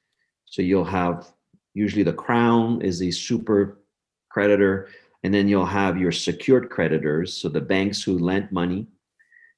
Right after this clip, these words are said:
And then below that, you'll have your preferred creditors and your s-, your unsecured creditors. And usually the unsecured creditors get nothing. So what's interesting with a pension plan, with a P P P,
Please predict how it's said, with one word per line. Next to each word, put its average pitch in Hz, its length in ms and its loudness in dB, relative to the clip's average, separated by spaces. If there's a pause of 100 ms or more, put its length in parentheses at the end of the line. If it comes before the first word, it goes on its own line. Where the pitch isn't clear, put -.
(140)
And 95 140 0
then 98 140 2
below 101 340 6
that, 95 280 2
you'll 92 140 0
have 87 240 -2
your 90 140 -2
preferred 98 480 -2
creditors 90 800 -2
and 87 180 -4
your 87 260 0
s-, - 180 -8 (320)
your 87 200 -2
unsecured 104 600 -2
creditors. - 520 -6 (280)
And 82 320 -2
usually 90 320 0
the 87 80 2
unsecured 82 480 -4
creditors - 580 -6 (480)
get 76 180 -2
nothing. 78 380 -6 (280)
So - 140 -12
what's 147 220 2
interesting 104 680 0
with 82 160 -2
a 67 40 -4
pension 160 400 -2
plan, 71 260 -4
with 80 80 -4
a 80 60 -4
P - 120 -6
P 82 160 -6
P, 101 420 -4